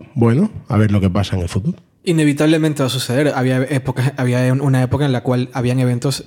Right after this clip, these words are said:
Speaker 2: donde solamente se hablaba del iPod, donde se lanzaba el iPod Mini, el iPod Nano, y esto era una cosa, eh, entre comillas, revolucionaria para la época, mm, tal vez no por el producto en sí mismo, sino el hecho de que un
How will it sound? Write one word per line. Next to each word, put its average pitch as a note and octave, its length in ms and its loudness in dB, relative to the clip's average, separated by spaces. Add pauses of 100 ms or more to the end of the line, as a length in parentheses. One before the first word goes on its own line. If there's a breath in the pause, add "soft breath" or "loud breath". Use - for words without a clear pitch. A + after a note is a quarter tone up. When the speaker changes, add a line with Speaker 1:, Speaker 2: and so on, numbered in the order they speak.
Speaker 2:
donde B2 260 -4
solamente C3 680 0
se - 120 -4
hablaba A#2+ 280 -2
del A#2 180 0
iPod, C#3 240 -2 (560)
donde A#2+ 140 -2
se A#2 80 -4
lanzaba A#2 240 -2
el A2 100 -4
iPod A#2 200 -8
Mini, F#3 260 2
el C#3 120 0
iPod A2+ 260 -4
Nano, E3+ 340 2
y B2+ 140 0
esto A#2+ 260 -2
era B2 340 -2
una B2+ 160 -4
cosa, A#2+ 320 -4 (840 loud breath)
eh, A#2+ 560 -4
entre C3 200 -2
comillas, C3+ 360 2
revolucionaria C3+ 920 2
para C#3+ 180 0
la C#3+ 140 4
época, D#3 440 -2
mm, C#3 240 -2
tal C3+ 180 -2
vez C#3 140 2
no C#3+ 140 2
por D3+ 100 2
el D3 120 4
producto C#3 340 2
en C#3+ 60 2
sí C3 100 -4
mismo, C#3+ 240 2
sino B2+ 240 2
el B2+ 100 2
hecho C3 280 2
de B2+ 140 2
que C3 120 -2
un A#2+ 460 -2